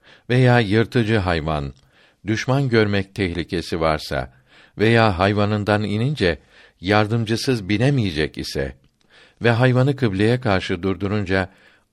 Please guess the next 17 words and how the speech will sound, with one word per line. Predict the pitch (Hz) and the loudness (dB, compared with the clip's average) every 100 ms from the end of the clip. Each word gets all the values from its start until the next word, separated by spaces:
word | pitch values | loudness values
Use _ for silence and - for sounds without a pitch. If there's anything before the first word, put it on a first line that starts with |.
| - | -4
arkadaşlar | 107 107 107 110 - 113 104 87 | -4 -2 0 0 0 -2 -2 -2
beklemez | 95 - 101 113 120 | -6 -2 -2 0 -2
ise | 95 - 127 139 - _ _ _ _ | -6 -4 -4 -4 -14 _ _ _ _
iki | 127 151 139 | -8 -2 0
namazı | 95 92 95 104 | 2 0 0 -2
cem | 87 87 67 | 0 -4 -4
eder. | 62 55 58 - _ _ _ _ _ _ | -8 -8 -10 -10 _ _ _ _ _ _
Cem | 87 113 104 | -2 0 0
edemezse | 80 98 117 78 - 113 139 - _ _ | 0 0 0 -2 -4 -6 -6 -8 _ _
farzı | - 135 127 135 123 | 0 2 2 2 0
da | 110 | 0
gücü | 95 101 110 | 0 -4 0
yettiği | 107 98 - 107 | 0 0 -2 -4
tarafa | - 82 76 80 69 | -2 -4 -4 -6 -4
doğru | 71 69 69 | -4 -4 -6
kılar | - 110 123 127 - _ _ 135 | -4 -2 -2 -4 -14 _ _ -2
ve | 123 | -2